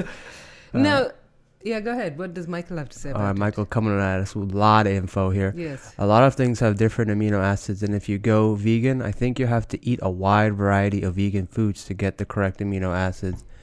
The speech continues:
Speaker 2: But I'm not sure about all the new plant-based meat and pos-,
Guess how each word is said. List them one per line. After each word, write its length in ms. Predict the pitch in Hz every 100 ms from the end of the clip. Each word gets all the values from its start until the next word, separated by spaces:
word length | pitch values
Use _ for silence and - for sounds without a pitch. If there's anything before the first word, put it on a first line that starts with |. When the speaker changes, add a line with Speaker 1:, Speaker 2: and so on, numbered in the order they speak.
| - - -
Speaker 2:
But 100 | -
I'm 80 | 98
not 180 | 110 107
sure 180 | - 107
about 260 | 95 92
all 200 | 92 95
the 120 | 95 92
new 360 | 95 95 95 - - -
plant-based 540 | 107 95 98 90 - -
meat 300 | 101 110 113 -
and 140 | 95
pos-, 320 | 104 101 -